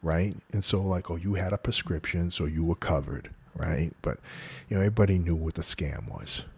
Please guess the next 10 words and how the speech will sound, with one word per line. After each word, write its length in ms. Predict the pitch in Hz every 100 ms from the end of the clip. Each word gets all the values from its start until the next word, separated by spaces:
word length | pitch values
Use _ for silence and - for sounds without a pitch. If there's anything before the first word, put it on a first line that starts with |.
| -
So, 380 | - 90 78
uh, 200 | 78 76 71 - - - - - -
you 80 | 92
know, 80 | 64
you 140 | 95
basically 640 | 98 95 - 117 80 78 - - - 85
went 200 | 85 87
on, 160 | 80 - - - -
you 80 | 113
gave, 240 | 107 90